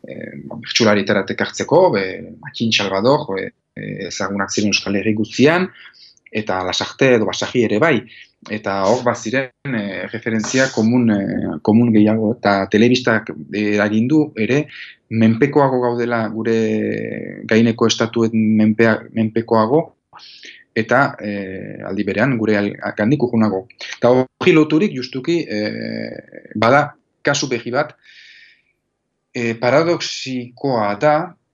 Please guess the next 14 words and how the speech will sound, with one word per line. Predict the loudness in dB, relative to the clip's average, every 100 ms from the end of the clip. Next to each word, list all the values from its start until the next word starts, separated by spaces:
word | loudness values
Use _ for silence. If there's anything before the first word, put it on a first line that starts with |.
| _
eh, | -8 -4 -4 -4 -6 -6 -8 -12 -14 -16 -18 _ _
baina, | 0 2 2 2
eh, | -2 0
referentzia | 2 4 2 0 0 0
komunak, | 2 2 2 2 0 -4
ber-, | 0 0 2
berdinak, | 0 0 0 0 0
heldu | -2
zaizkigunak, | -2 -2 -2 -6 -4 -4 -6 -6
gureak | 2 4 4 0
izateko | -6 -6 -6 -8 -6
partez | -6 -4 -8 -6
dira | -4 -2
amerikanoak. | -2 -4 -4 -6 -6 -10